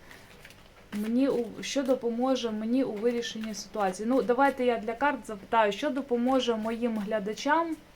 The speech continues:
е, глядачам мого YouTube каналу у вирішенні їхньої якоїсь конкретної ситуації. Що прийде на допомогу, що допоможе вирішити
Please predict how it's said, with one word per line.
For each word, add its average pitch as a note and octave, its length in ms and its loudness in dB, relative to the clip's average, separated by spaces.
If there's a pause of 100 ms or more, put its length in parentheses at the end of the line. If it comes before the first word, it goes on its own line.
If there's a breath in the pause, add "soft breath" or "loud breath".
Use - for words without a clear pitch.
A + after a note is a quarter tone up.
(640 loud breath)
е, G#3+ 480 0 (1500)
глядачам A#3+ 680 2
мого A3+ 260 -2
YouTube A3 400 -6
каналу C#4 460 2
у - 100 0
вирішенні A#3+ 840 0 (1000 loud breath)
їхньої B3+ 560 2
якоїсь B3 500 2
конкретної A3+ 720 -4
ситуації. F3 880 -6 (1500 loud breath)
Що C4+ 260 2
прийде A#3+ 400 4
на G#3+ 140 -4
допомогу, G#3+ 720 0
що B3+ 220 -2
допоможе A3 680 -4
вирішити G3+ 800 -2